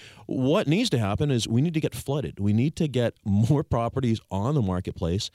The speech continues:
than there are people that wanna buy, and that's what will normalize things. And we haven't seen that. It's been a good, uh, it's been a good two or three years since we had a lot of inventory. When I look back into, uh,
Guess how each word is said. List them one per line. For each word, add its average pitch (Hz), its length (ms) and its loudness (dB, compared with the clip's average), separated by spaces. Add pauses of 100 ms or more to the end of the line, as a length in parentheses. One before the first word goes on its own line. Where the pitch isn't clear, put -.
(260)
than 104 140 2
there 95 180 0
are 98 160 -2
people 104 300 -2
that 95 120 -2
wanna 87 280 -2
buy, 80 360 -4
and 95 300 0
that's 127 380 -4
what 123 240 -2
will 98 200 0
normalize 85 800 -2
things. 78 380 -6 (400)
And 127 160 0
we 190 80 0
haven't 226 320 -4
seen 202 240 -2
that. 143 220 -4 (180)
It's - 160 -2
been 233 160 2
a 208 60 2
good, 185 420 0
uh, 120 720 0 (280)
it's 123 120 -2
been 233 120 0
a 277 60 0
good 202 200 4 (140)
two 220 260 0
or 135 80 4
three 135 380 0
years 139 560 0 (300)
since 117 240 2
we 107 100 2
had 104 320 0
a 98 60 0
lot 90 580 0
of 92 120 0
inventory. 95 360 0
When 107 160 0
I 233 60 -2
look 262 200 -2
back 104 460 -4
into, 95 640 0
uh, 82 240 -4